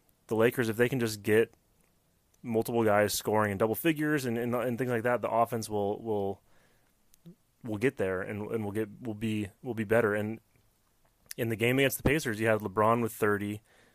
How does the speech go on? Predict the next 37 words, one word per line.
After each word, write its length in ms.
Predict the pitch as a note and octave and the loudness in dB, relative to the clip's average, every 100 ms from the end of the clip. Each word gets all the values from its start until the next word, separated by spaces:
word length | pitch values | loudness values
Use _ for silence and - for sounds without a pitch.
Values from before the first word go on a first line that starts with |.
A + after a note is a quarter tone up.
| _ _ | _ _
Westbrook 400 | A2 G#2+ G#2+ A#2 | 0 0 0 -2
had 140 | A#2 - | -4 -2
fourteen, 800 | A2+ A2+ - A2+ G2+ G2 G2+ G#2 _ _ _ _ | 0 0 -2 -6 -4 -4 -8 -12 _ _ _ _
Carmelo 400 | - G#2+ G#2+ A2+ | -4 2 4 4
had 100 | A2 | 2
fourteen 380 | - A2+ - A2 | 2 0 0 -2
off 160 | G#2+ | -2
the 80 | - | -2
bench, 520 | G#2 G2+ G2+ G2 - C#4 - | 0 0 0 -6 -12 -16 -10
Malik 340 | A#2 A2+ G#2 | -2 -2 -2
Monk 200 | A2 A2 | -2 -2
had 120 | G#2+ | -4
ten 200 | - A2 | -4 0
off 180 | G#2+ G2+ | 0 0
the 80 | G#2 | -2
bench, 440 | G2+ G2 F#2+ - - _ _ _ - | 0 0 -2 -8 -16 _ _ _ -6
and, 340 | G#2 F#2+ F#2+ - | -4 -2 -6 -10
and 120 | C3 G#2+ | -10 -4
T 140 | A#2+ | -2
H 180 | A#2 - | -2 -2
C 120 | C3+ | -2
had 100 | A2 | -2
a 60 | G#2 | -2
good 120 | G2+ | -2
game 180 | G#2 G2+ | -2 -2
with 100 | F#2+ | -4
twenty 240 | - A2 | -4 -4
points 260 | G2 G#2 F#2+ | -2 -4 -4
off 140 | F2+ | -6
the 80 | G#2 | -4
bench. 400 | G2 G2+ G2+ - _ _ _ _ | -4 -4 -8 -16 _ _ _ _
So 140 | - | -2
you 100 | C3 | 2
look 100 | F3 | 2
at 100 | G#3+ | 4
that 200 | D3+ C#3 | 6 6
breakdown 640 | G#2+ B2 C#3 G#2 F#2+ F#2+ | 6 4 4 0 0 -2